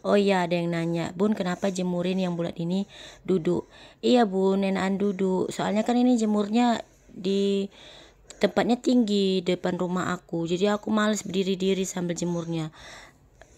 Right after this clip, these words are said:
panas lagi. Lebih baik kita duduk kayak gini kan, selesai juga, nanti tinggal dijemur aja ke depan daripada jemurin satu-satu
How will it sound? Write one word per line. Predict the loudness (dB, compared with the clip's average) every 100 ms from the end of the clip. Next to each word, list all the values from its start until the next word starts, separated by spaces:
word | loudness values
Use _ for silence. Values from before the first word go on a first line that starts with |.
| -20 _ _ _ -12 -6
panas | -2 -2 -2 -2
lagi. | -4 -4 -6
Lebih | -2 -2
baik | 0 0 -2 -4
kita | -4
duduk | -4 -4 -6
kayak | -8
gini | -6 -4 -2 -2 -2
kan, | -2 -4 -8 -16 -20 -20 -20 -20 -20 -20 -20 -20 -20 -20
selesai | -12 -8 -6 -6 -6
juga, | -8 -6 -6 -4
nanti | -4 -4
tinggal | -4 -4 -4 -4
dijemur | -6 -4 -4 -4
aja | -4 -6
ke | -6 -8
depan | -8 -8 -6 -8 -12 -20 -20 -20 -20 -12 -8
daripada | -6 -2 -2
jemurin | -2 -2 -2 -4
satu-satu | -6 -4 -4 -4 -4 -4 -4